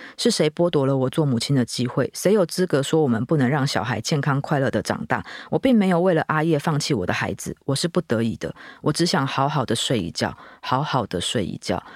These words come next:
因为在小说里面哦，自从珍珍的事情之后，他就长时期的失眠。虽然活在别人眼里他是一百分的，但在他自己心里，他明白哦，那一百分不是他的，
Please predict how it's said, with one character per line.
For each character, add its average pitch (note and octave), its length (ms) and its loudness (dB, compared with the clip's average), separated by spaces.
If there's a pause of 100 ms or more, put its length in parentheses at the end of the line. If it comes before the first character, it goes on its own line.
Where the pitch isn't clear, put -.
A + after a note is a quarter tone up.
(300)
因 F3 80 2
为 F#3+ 40 4
在 G3+ 100 4
小 A#2+ 200 0
说 C#3+ 160 -2
里 - 120 -2
面 A#2+ 300 0
哦， B1+ 160 -6 (140)
自 F3 120 0
从 C3 220 2
珍 D3+ 160 0
珍 D3+ 100 0
的 C#3 120 2
事 - 100 -4
情 A#2 160 0
之 B2 160 -2
后， C3+ 180 0
他 B2+ 120 -2
就 C#3+ 100 0
长 A2+ 260 -2
时 - 280 0
期 G2 200 -4
的 G2 200 0
失 C3 320 0
眠。 B2+ 240 0 (360)
虽 - 140 2
然 A3+ 140 4
活 E3 260 2
在 G3+ 220 2
别 D3+ 160 2
人 C#3+ 200 2
眼 C3+ 240 2
里 D3+ 120 2
他 D3 160 0
是 - 220 -2
一 F3+ 80 2
百 - 260 -4
分 G2+ 320 -2
的， - 120 -2 (440)
但 A3 120 2
在 G3+ 120 2
他 F3+ 180 2
自 F#3 160 -2
己 - 300 -4
心 C#3+ 360 0
里， A#2 160 0
他 C#3+ 160 0
明 B2+ 300 0
白 - 260 -4
哦， - 220 -6 (120)
那 F#3 100 2
一 - 80 -2
百 A2+ 200 -2
分 A#2+ 280 -4
不 A2+ 160 -8
是 A#2 420 -2
他 A2+ 320 -2
的， - 140 -4